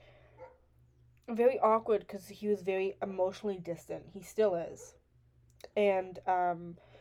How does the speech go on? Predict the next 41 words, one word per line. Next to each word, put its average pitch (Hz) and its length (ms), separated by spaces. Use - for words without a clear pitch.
so - 140
now 247 240
I'm 208 260
like 180 220
that. 151 300
Now 202 280
I'm 185 240
emotionally 180 540
<laughs> 170 40
distant. - 440
And 202 120
we're 208 80
both 208 320
introverts 185 540
as 175 80
well. 170 180
And 170 140
we, 170 100
like, 165 280
it's, - 320
it's 208 240
awkward 208 360
when 175 100
we're 175 60
alone 175 400
'cause - 200
we're 190 360
awkward 262 280
<laughs> - 20
and 226 80
we 208 160
don't 220 120
know 208 120
what 214 100
the - 60
fuck 202 280
to - 80
say 180 180
to 208 60
each 233 140
other. 277 280